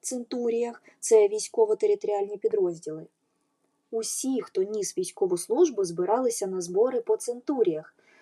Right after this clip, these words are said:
центуріатних коміціях, де й вирішували найважливіші державні справи. Кожна з них мала один голос у народних зборах. Невдовзі після завершення реформ Сервія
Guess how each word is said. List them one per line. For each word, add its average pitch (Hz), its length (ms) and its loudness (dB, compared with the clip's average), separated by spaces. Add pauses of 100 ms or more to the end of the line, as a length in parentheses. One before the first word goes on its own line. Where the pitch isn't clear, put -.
(160)
центуріатних 220 720 4
коміціях, 180 640 -10 (140)
де 185 140 2
й 349 140 6
вирішували 277 640 -2
найважливіші 202 760 -4
державні 170 520 -6
справи. 160 420 -12 (500)
Кожна 175 440 2
з 170 80 -10
них 254 240 2
мала 226 380 -2 (280)
один 190 520 2
голос 302 480 2 (100)
у 202 120 0
народних 185 600 -2
зборах. 160 600 -4 (840)
Невдовзі 220 720 4
після 196 420 -2
завершення 190 680 0
реформ 370 560 2 (200)
Сервія 190 680 2